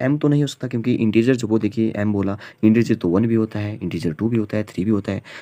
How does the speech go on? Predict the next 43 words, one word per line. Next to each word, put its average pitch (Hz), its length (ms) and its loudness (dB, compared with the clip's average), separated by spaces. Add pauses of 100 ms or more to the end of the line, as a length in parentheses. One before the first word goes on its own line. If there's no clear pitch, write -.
(120)
तो 95 80 4
इंटीजर 98 400 2
में 113 100 4
तो, 92 240 0 (100)
सॉरी, - 240 -2
even 110 280 2
में 123 160 4
तो 123 140 2
थ्री 110 300 4
और 101 180 2
वन 101 140 0
नहीं 101 200 -4
आते 95 160 -8
हैं, 90 80 -8
तो - 140 -6
m 107 100 4
नहीं 80 260 0
होने 73 140 -10
वाला। - 640 -4
m 175 80 -2
प्लस 175 240 0
वन, 165 220 0 (340)
m 160 160 2
को 165 80 4
अगर 165 140 4
मैं, 165 220 2 (240)
अ, 120 100 4
टू 156 220 -2
मानूँ 98 300 -2 (320)
ठीक 113 100 2
है, 95 60 0
क्योंकि 98 240 -4
कोई 123 200 6
भी 135 200 4 (260)
m 123 140 2
जो 127 100 2
वो 127 100 2
कोई 131 200 4
भी 131 100 4
इंटीजर 151 260 0
हो 143 120 2
सकता 123 180 -6
है, 110 180 -8